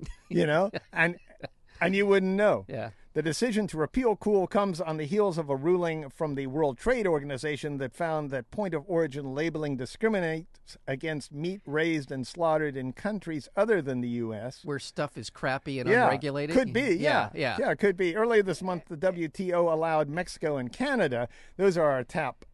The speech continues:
Speaker 1: trading partners
Speaker 2: Yeah,
Speaker 1: with ag,
Speaker 2: yeah, yeah, yeah.
Speaker 1: to impose more than one billion dollars in tariffs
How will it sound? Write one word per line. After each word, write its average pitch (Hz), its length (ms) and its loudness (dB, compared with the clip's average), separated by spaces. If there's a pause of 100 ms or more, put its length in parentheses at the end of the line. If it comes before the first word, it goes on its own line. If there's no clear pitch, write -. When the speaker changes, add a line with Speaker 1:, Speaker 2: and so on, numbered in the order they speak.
(420)
Speaker 1:
trading 135 360 0
partners 127 400 0
Speaker 2:
Yeah, 120 60 -2
Speaker 1:
with 120 120 -2
ag, 127 340 0
Speaker 2:
yeah, 123 120 -8
yeah, 117 180 -8
yeah. 95 200 -12
Speaker 1:
to 165 140 0
impose 180 500 4
more 170 240 2
than 147 220 -2
one 180 240 0
billion 185 480 2
dollars 170 400 0
in 160 160 -6
tariffs 147 580 -2